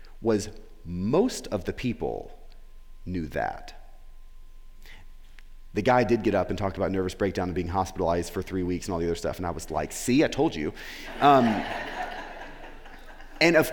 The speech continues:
course, there were people there, you know, there were six hundred people at this, at this retreat. Of course, some people there un-, identified with that, but what I realized after I spoke is the great majority of people understood what it meant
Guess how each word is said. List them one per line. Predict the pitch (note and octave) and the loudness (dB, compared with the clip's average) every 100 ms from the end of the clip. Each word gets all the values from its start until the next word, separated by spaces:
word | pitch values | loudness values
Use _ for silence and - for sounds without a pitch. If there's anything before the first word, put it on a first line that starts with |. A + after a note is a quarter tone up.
| - | -4
course, | - - G#3+ D3 - - - - - - - - - - - C3+ | 0 2 6 4 4 -2 -4 -6 -10 -14 -14 -14 -14 -14 0 8
there | C#3+ C#3 | 10 10
were | C#3+ | 8
people | C#3+ G3+ G3+ G3 F#3 | 6 4 4 8 8
there, | C3 A#2 E2 C2 C2 G2+ | 8 6 6 2 0 4
you | C3 | 6
know, | B2 | 6
there | |
were | A#2+ | 6
six | F#3 F#3+ | 4 4
hundred | D3+ A#2 | 4 4
people | C3+ B2+ F#2+ | 4 4 4
at | F2 E2+ | 4 2
this, | F2+ - - - - | -2 -2 -10 -16 -4
at | G2+ F#2+ | -2 0
this | F#2 - | -2 -2
retreat. | - G2+ - - - - - - - - - - - - | 0 0 0 -8 -14 -14 -16 -16 -16 -16 -16 -16 -8 -2
Of | B2 | 0
course, | - - F#3 - | 0 4 6 6
some | B2+ G2+ | 2 2
people | G#2 F#2 | 0 0
there | E2+ F2 E2 | 2 4 2
un-, | E2+ - - | 0 -4 0
identified | F#2+ F#2 F2 F2 - | 2 2 2 0 0
with | - | -4
that, | C2 A1 - | -2 -2 0
but | F#3+ | 2
what | G#2+ A2 | 6 6
I | |
realized | A2+ C#3 B2+ - | 8 8 6 6
after | A2 A#2+ A2+ F2 | 4 4 4 4
I | G#2+ | 4
spoke | - B2+ E2 B1+ - - - - - - - - | 2 2 2 0 -8 -14 -14 -14 -16 -16 -12 -4
is | G#2 | -2
the | F#2 | -2
great | E2+ B2 A#2 | 2 4 4
majority | G2 G2 F2+ | 2 2 0
of | E2+ | -2
people | G2+ F2+ F2 | -4 0 -2
understood | G2 F2 F2 - A#2+ F#2+ | 0 -2 -4 0 0 2
what | F2+ | 0
it | F2+ | 0
meant | F2+ G2+ F#2 D#2+ | 0 -2 -2 -4